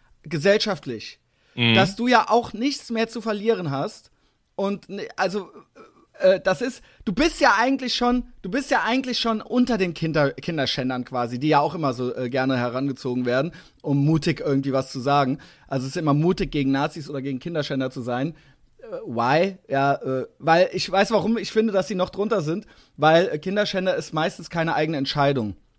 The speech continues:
Speaker 2: Mhm.
Speaker 1: Das ist ja ähnlich, das ist ja eine Art der
Speaker 2: Da hab ich,
Speaker 1: Sexualität.
Speaker 2: diesen Vergleich habe ich heute Morgen unter der Dusche übrigens auch genau diesen gezogen,
Speaker 1: Ja.
Speaker 2: äh, weil wir uns auch schon mal drüber unterhalten haben, dass
Speaker 1: Das
Speaker 2: äh,
Speaker 1: heißt,
Speaker 2: ist,
Speaker 1: ja.
Speaker 2: da, das sind die gleichen Motive. Wir sprechen ja gar nicht jetzt über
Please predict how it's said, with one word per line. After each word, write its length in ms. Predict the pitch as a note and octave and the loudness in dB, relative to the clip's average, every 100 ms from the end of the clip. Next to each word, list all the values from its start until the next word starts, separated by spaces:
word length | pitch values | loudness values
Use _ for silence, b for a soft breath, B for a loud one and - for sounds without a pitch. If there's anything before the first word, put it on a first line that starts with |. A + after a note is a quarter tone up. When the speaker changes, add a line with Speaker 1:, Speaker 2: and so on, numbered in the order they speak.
| _ _ _ _ _ - | _ _ _ _ _ -4
Speaker 2:
Mhm. 320 | A#2 A#2 C#3+ - | -2 -2 -4 -6
Speaker 1:
Das 180 | C3 | -6
ist 140 | E3 D#3 | -4 -2
ja 180 | D3 C#3 | 0 0
ähnlich, 380 | C#3+ D3+ D3 B2+ | -2 -2 -2 -4
das 140 | C#3 | -4
ist 60 | C3 | 0
ja 60 | C#3+ | 0
eine 160 | C#3 | 2
Art 180 | C#3+ D3 | 0 0
der 80 | D3 | -2
Speaker 2:
Da 40 | |
hab 20 | D#3+ | -4
ich, 100 | - | -2
Speaker 1:
Sexualität. 580 | C#3+ C3 D#3 D3 - | 2 2 2 -2 -4
Speaker 2:
diesen 180 | E3 F3 | -10 -6
Vergleich 400 | F#3 D#3+ D#3 E3+ | -4 0 0 2
habe 100 | E3 | 0
ich 80 | D3 | 0
heute 140 | D#3 C#3 | 0 2
Morgen 240 | C#3 D#3+ | 0 0
unter 160 | C#3+ D3 | -2 0
der 80 | |
Dusche 220 | C#3+ D#3 C3 | 0 -2 0
übrigens 260 | C3 C#3 | 2 2
auch 320 | - C3 - _ _ | 4 2 0 _ _
genau 320 | - A#2+ C3+ | 2 4 4
diesen 280 | D#3+ D3+ C#3+ | 4 0 -2
gezogen, 640 | C3 - C3 A#2+ F#2 A2+ - _ _ _ - | -2 -2 0 0 0 -6 -8 _ _ _ -2
Speaker 1:
Ja. 140 | A#2 | 2
Speaker 2:
äh, 60 | G#2+ | 4
weil 100 | A#2 | 4
wir 40 | B2+ | 2
uns 120 | - | 0
auch 120 | C3 | 0
schon 100 | - | 2
mal 40 | B2 | 0
drüber 180 | B2+ | 2
unterhalten 420 | A#2 B2+ B2 B2 G#2+ | 2 2 2 2 0
haben, 200 | G#2+ A#2+ - | -2 -4 -2
dass 240 | A2 - - B B B B | -2 -2 -10 B B B B
Speaker 1:
Das 140 | - - | -4 4
Speaker 2:
äh, 40 | |
Speaker 1:
heißt, 160 | E3+ F#3+ | 6 6
Speaker 2:
ist, 240 | F#3 - - C3+ | 2 0 -8 -10
Speaker 1:
ja. 180 | B2 - - | -10 -10 -6
Speaker 2:
da, 60 | D#3 | 0
das 140 | D#3 | 2
sind 120 | D3+ A3 | 4 2
die 60 | |
gleichen 280 | F3+ G3 F#3+ | 4 2 0
Motive. 420 | E3+ - D#3 G2+ - | -4 -4 -6 -8 -10
Wir 80 | A#2 | -10
sprechen 320 | - D3+ D#3 | -4 -4 -2
ja 120 | D#3+ | -4
gar 240 | A#2+ B2+ E3+ | 0 2 2
nicht 180 | F3 | -2
jetzt 180 | - C#3+ | -6 -8
über 400 | - C3 C3+ A#2+ | -8 -4 -2 -2